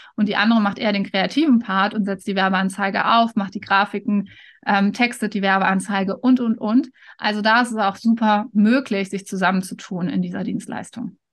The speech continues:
Dienstleistung Nummer drei, das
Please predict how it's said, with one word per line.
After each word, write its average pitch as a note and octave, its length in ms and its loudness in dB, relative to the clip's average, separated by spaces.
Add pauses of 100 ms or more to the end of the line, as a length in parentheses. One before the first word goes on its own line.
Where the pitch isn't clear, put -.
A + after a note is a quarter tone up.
(1700)
Dienstleistung A3+ 840 4
Nummer G#3 280 4
drei, F3+ 460 0
das F#3 320 -8